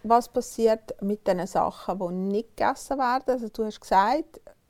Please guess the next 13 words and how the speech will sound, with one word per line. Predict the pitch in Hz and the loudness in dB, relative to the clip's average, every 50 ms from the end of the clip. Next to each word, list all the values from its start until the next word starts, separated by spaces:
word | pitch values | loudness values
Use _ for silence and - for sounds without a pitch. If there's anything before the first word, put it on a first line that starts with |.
| - - | -16 -6
grundsätzlich | - 220 214 226 240 - - 214 196 196 196 - - - 190 - | -2 0 0 0 0 0 0 0 0 0 -2 -6 -10 -10 -8 -8
nach | - 185 185 - - | -8 -10 -10 -10 -10
Schweizer | - - 190 190 - - 185 | -6 -6 -6 -6 -6 -8 -8
Hygienegesetz | 202 185 190 - 170 165 190 185 185 180 - - - - 175 - - - | -6 -6 -6 -6 -6 -6 -6 -6 -10 -12 -14 -12 -10 -10 -10 -12 -14 -10
muss | - 190 185 180 - - | -8 -6 -6 -6 -6 -8
man | 175 - | -6 -4
alles | - 160 170 175 175 - - | -4 -4 -4 -6 -10 -8 -4
wegrühren. | 165 156 - - - - - 254 262 269 277 285 294 302 - - - - - - - - - | -4 -4 -4 -6 -12 -12 -8 -6 -6 -4 -4 -6 -8 -10 -12 -20 -20 -20 -20 -20 -20 -14 -6
Ich | - 226 311 - - | -2 -2 -2 -2 -2
empfehle | 320 311 294 - 277 254 254 240 - _ _ _ _ _ _ _ _ _ _ _ _ - | -6 -6 -4 -4 -4 -4 -4 -6 -12 _ _ _ _ _ _ _ _ _ _ _ _ -4
an | 214 208 | -4 -4
den | 208 214 - _ _ _ _ - | -4 -6 -10 _ _ _ _ -2
Brautpärchen | 233 220 220 220 _ _ - - 190 180 185 190 196 196 190 185 190 - | -2 -2 -2 -4 _ _ 4 4 4 6 4 2 0 0 0 0 0 0